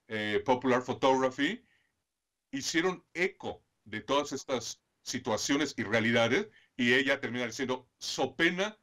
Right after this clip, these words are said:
de parecer desinformados". Quizás no les agradaba tanto, pero preferían y prefirieron,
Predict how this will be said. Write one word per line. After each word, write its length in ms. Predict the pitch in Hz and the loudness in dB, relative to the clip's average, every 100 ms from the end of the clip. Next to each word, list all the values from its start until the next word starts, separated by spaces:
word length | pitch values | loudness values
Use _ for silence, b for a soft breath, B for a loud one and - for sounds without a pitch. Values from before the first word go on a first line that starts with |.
| _ _ | _ _
de 180 | - 127 | -2 -2
parecer 480 | 127 120 110 - 131 | 0 -2 -2 -4 -4
desinformados". 960 | 123 120 104 104 92 92 80 82 - - _ _ _ | -4 -6 -6 -8 -6 -6 -6 -10 -12 -14 _ _ _
Quizás 400 | - 120 - 131 | -6 -2 2 2
no 140 | 131 | 2
les 200 | 131 127 | 0 -2
agradaba 480 | 123 104 110 117 117 | -2 0 2 4 2
tanto, 460 | 123 127 127 92 - _ _ _ - | 2 0 -2 -8 -10 _ _ _ -2
pero 240 | 123 117 | -2 -2
preferían 760 | 120 120 131 127 160 170 156 151 | -4 0 4 4 4 2 0 -2
y 80 | 123 | -10
prefirieron, 880 | 101 104 123 113 123 131 127 113 | -6 -6 -4 0 4 6 4 -2